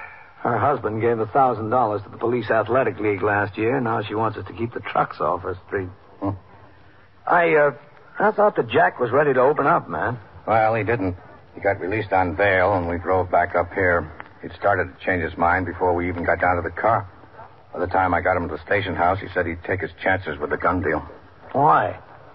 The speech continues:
Speaker 2: I think he's afraid of those two guys he was with.
Speaker 1: Uh, it's a pretty thin case against him. The gun was on the floor.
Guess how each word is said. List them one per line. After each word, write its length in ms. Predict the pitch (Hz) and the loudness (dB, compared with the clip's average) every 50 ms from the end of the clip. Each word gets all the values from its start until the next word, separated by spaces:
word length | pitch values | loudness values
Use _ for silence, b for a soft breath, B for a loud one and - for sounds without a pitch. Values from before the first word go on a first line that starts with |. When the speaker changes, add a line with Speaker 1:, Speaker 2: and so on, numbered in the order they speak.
| - - - - - - - - - | -20 -20 -20 -20 -20 -20 -20 -18 -10
Speaker 2:
I 40 | - | -6
think 140 | 175 190 190 | -6 -4 -4
he's 80 | 165 | -4
afraid 300 | 151 139 - 165 175 156 | -4 -2 0 0 0 2
of 80 | 135 110 | 0 0
those 140 | 110 110 101 - | 0 -2 -2 -4
two 100 | - 107 | -6 -4
guys 320 | 98 98 110 113 110 101 90 | 0 0 2 2 2 0 0
he 80 | 90 | -2
was 120 | 90 90 87 | -4 -4 -4
with. 320 | 85 95 107 95 87 80 73 - - - - - - - - - - - - - - - - | -2 0 0 0 0 -2 -6 -10 -14 -18 -20 -20 -20 -20 -20 -20 -20 -20 -20 -20 -16 -10 -6
Speaker 1:
Uh, 400 | 143 151 143 139 147 151 135 117 104 B B B B B B B B B | -4 -2 -2 -2 -2 -2 -4 -6 -10 B B B B B B B B B
it's 100 | - - | -20 -12
a 20 | - | -4
pretty 300 | - 147 143 127 110 - | 0 2 2 2 2 2
thin 240 | 147 135 127 113 | 0 0 0 0
case 300 | 92 - 139 147 127 117 | -2 0 0 0 0 -2
against 340 | 104 90 101 101 95 95 - | -4 -4 -4 -2 -4 -4 -4
him. 140 | 117 117 123 - - - - - - - - - - - - - - - - | -6 -8 -8 -10 -14 -20 -20 -20 -20 -20 -20 -20 -20 -20 -20 -20 -16 -10 -6
The 60 | 113 | 0
gun 320 | 110 139 139 127 110 98 | 2 2 2 2 2 2
was 240 | 104 123 139 127 98 | 2 4 4 2 2
on 160 | 107 104 98 | -2 -4 -4
the 80 | 98 95 | -4 -4
floor. 440 | 95 - 120 120 110 104 107 113 113 | -2 0 2 2 2 2 0 -2 -6